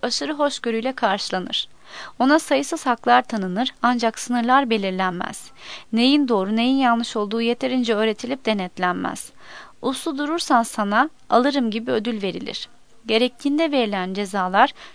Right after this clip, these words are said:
çok yetersiz kalır. Çocuk erteleneceğini, unutulacağını ya da geçiştirileceğini bildiğinden cezayı ciddiye almaz.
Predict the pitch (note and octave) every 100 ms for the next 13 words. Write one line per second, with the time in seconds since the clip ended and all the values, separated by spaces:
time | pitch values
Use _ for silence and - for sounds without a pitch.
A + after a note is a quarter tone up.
0 | - - - - - - - - A3 -
1 | G#3+ A3+ C4+ - - C#4+ D4+ D#4 - -
2 | - A#3+ A#3 C#4 - A3+ A3+ A3 A3 G#3
3 | G3 F#3 G3 A#3+ A#3 B3 A3+ G#3+ A#3 A3+
4 | B3 A#3+ A#3+ A#3 B3 B3+ A#3+ B3+ A#3 A#3+
5 | A#3 A#3+ C4 A#3 G3 F3+ F3 A3 C4+ A#3+
6 | A#3+ A3+ A#3 C4+ A#3 A3+ - A3 B3 A3
7 | F#3+ F3 -